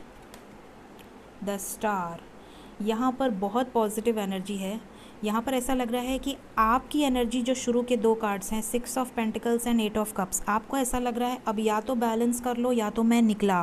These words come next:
अब इस relationship से या निकली मैं इस relationship से, क्योंकि अब मेरे बस में नहीं है और patience नहीं है मेरे अंदर। सब्र का फल अब मिल जाए, वरना शायद अब late हो जाएगा। या तो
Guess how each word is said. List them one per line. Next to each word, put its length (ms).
अब 140
इस 180
relationship 600
से 160
या 160
निकली 320
मैं 160
इस 140
relationship 580
से, 160
क्योंकि 260
अब 120
मेरे 260
बस 280
में 80
नहीं 200
है 120
और 220
patience 520
नहीं 160
है 60
मेरे 220
अंदर। 260
सब्र 400
का 140
फल 320
अब 80
मिल 320
जाए, 300
वरना 420
शायद 400
अब 140
late 280
हो 80
जाएगा। 300
या 220
तो 200